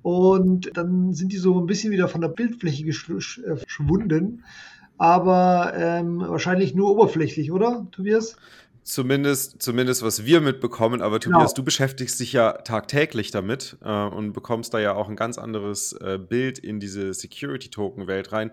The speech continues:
Speaker 2: Vielleicht, vielleicht erzählst du mal ein bisschen was über das, ähm, w-, was du machst, ähm, in, äh, und, und was, was so dein Job ist und was das, was die, was die Firma, für die du arbeitest, äh, anbietet.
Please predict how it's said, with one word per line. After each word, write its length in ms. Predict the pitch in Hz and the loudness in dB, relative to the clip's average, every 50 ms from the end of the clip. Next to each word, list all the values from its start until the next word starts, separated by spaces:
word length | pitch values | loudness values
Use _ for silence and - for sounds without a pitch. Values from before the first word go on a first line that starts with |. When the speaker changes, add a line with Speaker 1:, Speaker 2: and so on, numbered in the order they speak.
| - - - - - | -12 -18 -20 -18 0
Speaker 2:
Vielleicht, 260 | - 135 139 135 135 - | 2 2 2 2 0 -2
vielleicht 200 | 151 147 139 156 | -2 -2 -2 -2
erzählst 380 | 143 - 147 151 165 160 - - | -4 -2 0 0 0 0 -2 -2
du 20 | |
mal 160 | 156 151 143 139 | 0 0 0 -2
ein 60 | 131 | -2
bisschen 260 | 147 143 - 156 127 | -4 -4 -4 -4 -4
was 160 | 135 139 139 | -4 -4 -4
über 180 | - 104 120 131 | -6 -8 -8 -6
das, 320 | 117 135 143 131 - - - - | -4 -4 -4 -2 -4 -6 -6 -4
ähm, 380 | 127 127 127 127 127 123 113 - | -2 -2 -2 -2 -2 -4 -8 -12
w-, 260 | - 110 104 117 92 - | -14 -12 -12 -12 -4 0
was 220 | 127 139 135 - | 0 0 0 0
du 100 | - 139 | -2 -2
machst, 600 | 123 120 127 165 190 - - - - - - - _ | 0 0 0 0 0 -2 -6 -8 -8 -10 -12 -14 _
ähm, 440 | - 123 123 123 123 123 123 - - - | -6 -4 -4 -2 -4 -4 -8 -10 -12 -12
in, 240 | - 120 139 113 - _ _ _ - | -10 -10 -10 -10 -12 _ _ _ -10
äh, 220 | - 120 120 120 | -6 -4 -2 -2
und, 220 | - - 113 107 - | -2 -4 -8 -10 -12
und 160 | - 113 - 117 | -14 -8 -4 -4
was, 180 | 120 - - | -4 -4 -4
was 160 | 107 123 - | -4 -6 -4
so 80 | - 127 | -2 -2
dein 160 | 123 117 110 | 0 0 0
Job 280 | 101 139 170 - - - - | 0 0 -2 -2 -4 -8 -8
ist 240 | 220 208 - - - - - - - | -6 -6 -6 -6 -10 -16 -20 -16 -8
und 160 | - 123 120 | -6 -4 -2
was 240 | 113 127 123 - - | -2 -2 -2 -2 -2
das, 240 | - - - - - 107 | -4 -4 -4 -6 -6 -6
was 140 | 113 113 - | -6 -6 -6
die, 120 | - 117 - - - | -6 -10 -12 -12 -10
was 180 | - 110 - - | -8 -8 -8 -10
die 80 | - | -12
Firma, 320 | 107 - - 139 139 135 120 | -14 -6 -4 -2 -2 -2 -4
für 120 | - - | -6 -10
die 100 | 98 107 | -10 -8
du 100 | 104 - | -8 -8
arbeitest, 720 | - 85 98 104 110 107 104 - 110 104 - - - - 85 | -4 -2 -2 0 0 -2 -4 -6 -8 -10 -10 -10 -10 -10 -12
äh, 60 | 101 | -10
anbietet. 640 | 101 - 78 92 98 92 90 87 - 95 - - | -10 -10 -10 -12 -14 -14 -16 -20 -20 -20 -20 -20